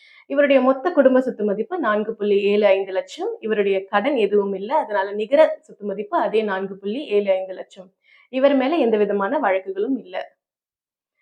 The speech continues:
அடுத்த வேட்பாளர் ஜி ராம்குமார். இவர் ஒரு சுயேட்சை வேட்பாளர்.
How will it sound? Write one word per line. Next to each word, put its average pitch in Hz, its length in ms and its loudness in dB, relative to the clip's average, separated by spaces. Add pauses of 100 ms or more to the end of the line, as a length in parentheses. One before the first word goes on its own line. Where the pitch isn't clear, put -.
(320)
அடுத்த 220 380 2
வேட்பாளர் 214 560 4
ஜி 247 260 4
ராம்குமார். 202 540 -2
இவர் 220 180 -6
ஒரு 202 200 -2
சுயேட்சை 208 380 -2
வேட்பாளர். 185 640 -2